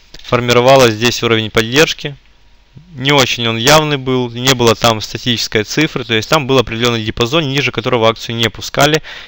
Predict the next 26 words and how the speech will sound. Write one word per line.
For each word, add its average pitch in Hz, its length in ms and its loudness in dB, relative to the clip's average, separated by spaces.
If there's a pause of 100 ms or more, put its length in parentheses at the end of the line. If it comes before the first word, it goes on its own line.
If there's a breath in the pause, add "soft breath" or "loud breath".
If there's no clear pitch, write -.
и 131 80 -2
происходили 120 560 0
покупки. - 500 -8 (720 loud breath)
Здесь 127 360 0
уже 127 160 0
более 123 380 2
явно 113 360 4
начали 110 340 -2
держать 110 420 0
тридцать 110 320 -2
четыре 110 260 -4
пятьдесят. 120 500 0 (800 loud breath)
И 180 120 -4
далее 139 360 4
вот 113 180 -2
тридцать 120 360 -2
четыре 110 260 -4
шестьдесят, 110 460 -2
здесь 113 240 -2
уже 107 140 -8
был 104 180 -4
пробой, 123 360 -2
и 117 40 0
акция 120 320 -2
отсюда 113 340 -6
медленно 113 420 -6